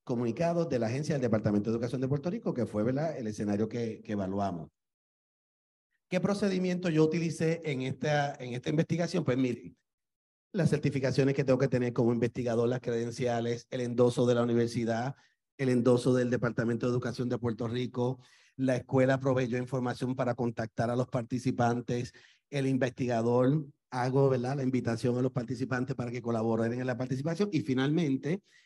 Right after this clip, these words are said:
ellos completan el cue-, el consentimiento informado. Esa fue la primera fase.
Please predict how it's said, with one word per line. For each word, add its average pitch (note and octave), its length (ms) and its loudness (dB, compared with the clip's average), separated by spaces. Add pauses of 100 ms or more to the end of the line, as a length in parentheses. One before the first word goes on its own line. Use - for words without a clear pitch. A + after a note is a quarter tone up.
(140)
ellos C3 260 2
completan D3+ 720 0
el B2 180 -4
cue-, A#2+ 240 -2
el G#2+ 520 2
consentimiento A2 720 0
informado. G2+ 600 -2
Esa D3 220 -4
fue E3 120 -2
la D#3 120 -2
primera A#2 380 -2
fase. F#2+ 500 -4